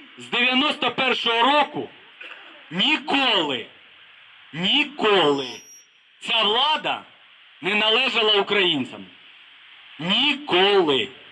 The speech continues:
У нас ніколи не було української влади,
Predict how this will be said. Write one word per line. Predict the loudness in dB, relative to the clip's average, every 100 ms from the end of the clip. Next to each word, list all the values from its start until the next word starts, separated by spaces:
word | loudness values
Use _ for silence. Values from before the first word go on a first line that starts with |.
| -20 -20 -20 -8
У | -2
нас | -2 -2 -2
ніколи | -4 -2 0 0 0 0
не | 0
було | 2 4 4 4 2 2
української | 2 2 0 2 2 2 0 0 2 4
влади, | 4 4 4 2 0 -10